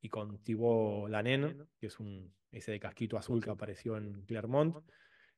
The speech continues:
Eh, y mismo Alemano tuvo una lesión también en la rodilla que no le permitió jugar tanto.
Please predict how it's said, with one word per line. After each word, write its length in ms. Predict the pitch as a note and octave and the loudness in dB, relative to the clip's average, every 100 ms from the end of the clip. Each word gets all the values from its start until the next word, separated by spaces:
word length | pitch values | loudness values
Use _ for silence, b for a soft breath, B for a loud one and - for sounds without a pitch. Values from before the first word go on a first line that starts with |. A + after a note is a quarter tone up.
| _ | _
Eh, 200 | C3 A2+ | -4 -2
y 60 | A2+ | 4
mismo 220 | C#3+ C3+ | 6 8
Alemano 340 | B2+ C#3+ D#3+ | 10 10 8
tuvo 160 | C3 B2+ | 8 6
una 100 | A#2+ | 6
lesión 260 | A#2 C3+ B2 | 4 2 0
también 260 | A#2+ B2 | 0 0
en 60 | A#2 | 0
la 100 | A2 | 4
rodilla 460 | A#2 C#3 C3+ C3 | 6 8 8 6
que 80 | A2+ | 2
no 260 | A2 G#2+ G#2 | 0 -2 -2
le 160 | G#2+ | -4
permitió 400 | G#2+ A2 A2 A#2+ | -6 -8 -4 -4
jugar 320 | - A#2 A2+ A2+ | -2 0 2 6
tanto. 680 | D3+ D#3 D#3 E3 E3 E3 | 6 6 8 8 6 0